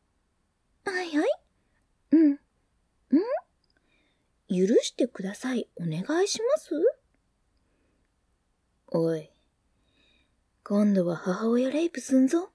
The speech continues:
このゴミ虫が。さっさと行け。ああ、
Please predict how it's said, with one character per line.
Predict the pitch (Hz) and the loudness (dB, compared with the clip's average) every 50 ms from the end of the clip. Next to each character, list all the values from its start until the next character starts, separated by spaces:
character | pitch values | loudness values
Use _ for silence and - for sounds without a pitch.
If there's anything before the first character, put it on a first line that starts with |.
| - - - | -14 -10 -2
こ | - - 170 165 | 0 2 2 2
の | 165 - - - | 0 -4 -2 -2
ゴ | - 175 | 0 0
ミ | 170 170 170 | 0 0 -2
虫 | 165 160 - - - | -2 -2 -2 -2 -2
が。 | 160 160 - - - - _ _ _ _ _ _ _ _ _ _ _ _ _ _ _ _ _ _ _ _ _ _ _ _ _ _ _ _ _ _ _ _ _ _ _ _ _ _ | -2 -2 -4 -4 -8 -20 _ _ _ _ _ _ _ _ _ _ _ _ _ _ _ _ _ _ _ _ _ _ _ _ _ _ _ _ _ _ _ _ _ _ _ _ _ _
さ | - - - - 160 151 | -12 -6 -4 -2 0 -2
っ | 165 | -2
さ | - - - - - 143 - | -4 -8 -8 -8 -8 -8 -8
と | - 143 131 | -8 -8 -8
行 | 139 147 - | -8 -8 -8
け。 | - - 160 156 - - _ _ _ _ _ _ _ _ _ _ _ _ _ _ _ _ _ _ _ _ _ _ _ _ _ _ _ _ _ _ _ _ _ _ - | -6 -6 -6 -6 -8 -12 _ _ _ _ _ _ _ _ _ _ _ _ _ _ _ _ _ _ _ _ _ _ _ _ _ _ _ _ _ _ _ _ _ _ 0
あ | |
あ、 | 370 | 2